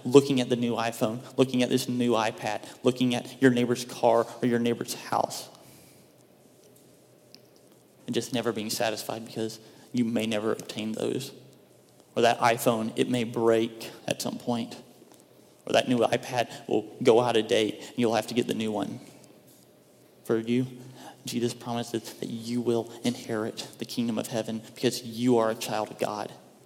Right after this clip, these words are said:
He promises blessings, spiritual blessings. And for the person whose home life and your work life are just falling apart, for the person that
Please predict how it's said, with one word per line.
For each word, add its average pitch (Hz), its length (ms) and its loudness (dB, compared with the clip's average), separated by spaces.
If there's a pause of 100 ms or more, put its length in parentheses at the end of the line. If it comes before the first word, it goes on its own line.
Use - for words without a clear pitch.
(460)
He 127 140 0
promises 117 560 -2
blessings, 123 920 -2 (560)
spiritual 120 460 0
blessings. 131 640 -4 (2250)
And 120 100 -4
for 131 60 4
the 117 80 2
person 110 480 -4 (180)
whose 120 180 -2
home 123 220 0
life - 380 -4 (100)
and - 80 -8
your 117 120 2
work 120 280 4
life 123 320 -2 (240)
are 123 60 0
just 120 340 -2 (300)
falling 113 420 0
apart, - 500 -2
for - 1000 -12
the - 80 -4
person 120 240 2
that 117 120 -6